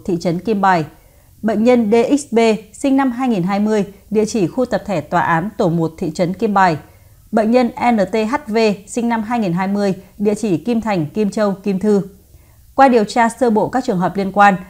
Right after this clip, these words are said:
đến nay ghi nhận một trăm bốn mươi ba trường hợp, chín mươi trường hợp F một và năm mươi ba trường hợp liên quan khác tại mười xã: Kim Bài, Tam Hưng, Phương Trung, Cao Viên, Thanh Văn,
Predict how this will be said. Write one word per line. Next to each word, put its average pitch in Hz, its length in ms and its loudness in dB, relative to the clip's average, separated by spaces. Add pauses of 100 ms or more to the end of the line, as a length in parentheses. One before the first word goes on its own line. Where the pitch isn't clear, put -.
(140)
đến 226 180 2
nay 269 200 2
ghi 269 120 2
nhận 202 240 0
một 180 160 0
trăm 233 180 -2
bốn 196 100 0
mươi 220 80 -4
ba 226 160 0
trường 208 240 -4
hợp, 180 260 2 (320)
chín 226 160 0
mươi 277 120 2
trường 214 120 -2
hợp 185 160 -2
F 247 200 -4
một 208 260 0
và 175 120 0
năm 202 200 -2
mươi 208 80 -4
ba 196 180 0
trường 185 200 -4
hợp 170 160 0
liên 185 140 -2
quan 185 120 -2
khác 269 260 -2 (240)
tại 190 160 0
mười 190 220 0
xã: 240 340 -2 (360)
Kim 240 200 0
Bài, 185 340 4
Tam 202 180 0
Hưng, 214 280 0 (180)
Phương 226 220 2
Trung, 233 220 0 (140)
Cao 202 160 2
Viên, 196 300 0 (140)
Thanh 196 200 -6
Văn, 202 240 0